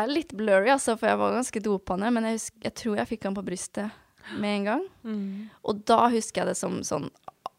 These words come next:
Speaker 1: av, altså, av alt oppi denne opplevelsen, så
Speaker 2: Mm.
Speaker 1: hadde jeg et sånt magisk øyeblikk.
Speaker 2: Mm.
Speaker 1: Og det var da hun, ehm, eh, jordmoren tok liksom og klemte på denne, denne brystvorta.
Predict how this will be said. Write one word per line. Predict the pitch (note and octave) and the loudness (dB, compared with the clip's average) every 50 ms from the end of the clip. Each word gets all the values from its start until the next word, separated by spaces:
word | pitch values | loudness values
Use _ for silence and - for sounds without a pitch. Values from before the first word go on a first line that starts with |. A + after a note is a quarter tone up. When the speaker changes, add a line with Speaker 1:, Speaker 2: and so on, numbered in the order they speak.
| _ _ - - | _ _ -2 0
Speaker 1:
av, | - - B3 A3 - - | 4 4 4 4 2 -4
altså, | G#3+ - A3 F#3+ | -4 -2 0 0
av | G#3 G3 - - | 0 0 2 4
alt | G3+ G#3 A3+ C4 C4+ - - G3+ | 6 6 6 6 2 0 -4 -4
oppi | A3 - - G3+ | -4 -4 -4 -2
denne | G3 G#3 F#3 F#3 F#3 F#3 G3 G3+ - - | 0 0 0 0 -2 -2 -4 -6 -8 -10
opplevelsen, | - - G3 F3+ - - - A#3+ A#3+ C4+ C#4 B3 | -6 -2 0 0 0 0 -2 0 0 0 0 0
så | G#3 G#3 A3 | 0 -2 0
Speaker 2:
Mm. | - | 0
Speaker 1:
hadde | A3+ G3 - | 2 0 0
jeg | - - | 0 -2
et | A3+ - - | -6 -6 -4
sånt | - G#3 G#3 - | -6 -6 -4 -2
magisk | A3 G#3 - F#3 F3+ G#3+ - - | -2 -2 -2 -2 -4 -6 -6 -4
øyeblikk. | - - B3 - B3 B3+ - - - - - - - | -4 -4 -2 -4 -6 -6 -6 -18 -20 -20 -20 -12 -6
Speaker 2:
Mm. | G3+ F#3 E3+ D#3 D3+ D3 - - | -4 -4 -4 -4 -6 -8 -12 -8
Speaker 1:
Og | - G#3 | -2 0
det | A3+ A3 G3+ | 0 2 4
var | A3 G#3+ | 4 4
da | G#3+ G#3+ | 4 4
hun, | A3 A3+ A3 G#3 G#3 G#3 G#3 G#3 | 2 2 0 0 2 0 0 0
ehm, | G3+ G3+ G3+ G3+ G3+ G3 G3+ _ _ _ _ _ _ _ - | -2 -2 -4 -4 -4 -6 -8 _ _ _ _ _ _ _ -10
eh, | - - A3 G#3 G#3+ G#3+ | -8 -6 -4 -4 -4 -4
jordmoren | G#3 A3 G#3+ G3+ G3 F#3+ G3+ A#3+ C4+ C4 | -2 -2 -2 -2 -2 -2 -2 -2 -2 -4
tok | - - G#3+ G#3+ - - - A3+ | -4 -6 -8 -8 -8 -14 -12 -8
liksom | A3 A3 A3+ - F#3+ G3 | -8 -8 -6 -6 -4 -4
og | G3 G3+ A3 A#3 _ - | -4 -4 -6 -8 _ -8
klemte | - - C4+ A3 G3+ G3+ - - G3 | -2 0 2 2 0 -2 -6 -8 -8
på | - - G3+ | -6 -4 -2
denne, | G3+ G3 G3 G#3 G3+ | -2 -2 -2 -4 -4
denne | G3 G3+ | -4 -4
brystvorta. | G3 G3+ - - - - E3 - - - C#4 | -6 -6 -8 -8 -10 -12 -12 -8 -6 -6 -6